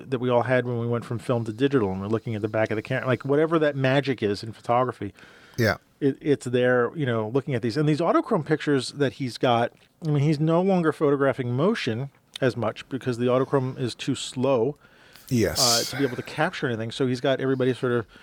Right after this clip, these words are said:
Speaker 1: you know, now he's got a woman in a go-kart and she's just sitting there and the go-kart's not <laughs> moving. And, uh,
Speaker 2: Yeah.
Speaker 1: I don't know what kind of exposure times he had on this.
Speaker 2: Yeah,
Speaker 1: But
Speaker 2: I
Speaker 1: we
Speaker 2: don't know.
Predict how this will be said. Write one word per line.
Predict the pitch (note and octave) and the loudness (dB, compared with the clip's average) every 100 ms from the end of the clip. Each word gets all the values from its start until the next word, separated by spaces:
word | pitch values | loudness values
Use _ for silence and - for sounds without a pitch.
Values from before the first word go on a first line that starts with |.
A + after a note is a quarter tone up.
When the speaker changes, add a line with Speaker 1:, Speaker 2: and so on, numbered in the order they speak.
| - - - | -20 -20 -2
Speaker 1:
you | C#3+ | 2
know, | B2 | 2
now | C#3+ D3 | 2 2
he's | D#3 | 2
got | D3+ C#3 | 2 0
a | C#3 | 2
woman | C3 C#3+ C#3+ | 2 2 2
in | C3+ | 2
a | |
go-kart | B2+ E3 - C3+ | 0 0 2 0
and | A#2 | 0
she's | C#3+ C#3 | -2 0
just | D3+ | 0
sitting | G#3 A3 C#3+ | 2 2 0
there | G2 E2+ - - E3+ | -2 -6 -12 -20 -8
and | D3+ C3 | -2 0
the | B2 | 0
go-kart's | C#3 C#3+ D3 C3+ D3+ | 0 0 0 0 0
not | C#3+ | 0
<laughs> | D3 | 0
moving. | C#3 - - - A2+ - | -2 -6 -16 -10 -10 -4
And, | D3 C3 B2+ | -2 0 2
uh, | |
Speaker 2:
Yeah. | A#2+ A2 - - - - _ _ - | 2 0 -6 -20 -20 -20 _ _ -4
Speaker 1:
I | |
don't | C3 D3+ | 0 2
know | |
what | C#3+ | 2
kind | D3 | 2
of | A#2+ | 0
exposure | A#2 - C3+ D#3+ B2+ | -2 0 0 0 -2
times | A2 F#2+ | -4 -4
he | G#2+ | -2
had | G#2+ G2+ | -2 -2
on | G2 | -2
this. | F#2+ - - - - A2 | -4 -6 -14 -16 -4 0
Speaker 2:
Yeah, | G2+ | 2
Speaker 1:
But | G2 | 2
Speaker 2:
I | F#2+ | 2
Speaker 1:
we | G#2+ | 2
Speaker 2:
don't | G2+ | 0
know. | G2+ | 0